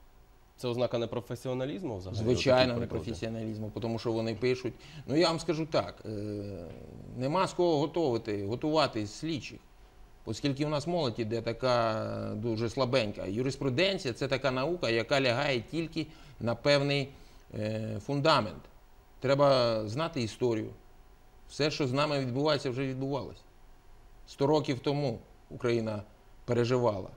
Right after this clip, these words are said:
Speaker 1: Ну, історія має
Speaker 2: І
Speaker 1: свої,
Speaker 2: воювала,
Speaker 1: свої
Speaker 2: да.
Speaker 1: цикли, так, і
Speaker 2: І воювала. Значить, то треба вивчати, хто воював, з ким воював,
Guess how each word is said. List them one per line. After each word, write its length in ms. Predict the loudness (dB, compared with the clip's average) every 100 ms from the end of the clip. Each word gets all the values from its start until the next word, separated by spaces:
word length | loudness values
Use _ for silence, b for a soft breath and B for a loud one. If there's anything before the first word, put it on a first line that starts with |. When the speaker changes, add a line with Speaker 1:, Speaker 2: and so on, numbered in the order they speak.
| -8
Speaker 1:
Ну, 80 | -8
історія 320 | -4 -2 0
має 200 | 2 0
Speaker 2:
І 40 |
Speaker 1:
свої, 120 | 2
Speaker 2:
воювала, 480 | 4 6 6 8 10
Speaker 1:
свої 160 | 10 6
Speaker 2:
да. 240 | 6 6
Speaker 1:
цикли, 240 | 8 4 2
так, 260 | 2 2 0 -4
і 140 | -4 -6 -8
Speaker 2:
І 100 | 0
воювала. 800 | 4 6 6 8 8 8 6 0 -8
Значить, 400 | -8 -4 -4 -4
то 100 | -4
треба 260 | 2 4 6
вивчати, 520 | 4 2 2 2 0
хто 260 | -2 2 4
воював, 420 | 4 4 4 2
з 40 |
ким 220 | 0 -2
воював, 480 | 0 0 0 -2 -2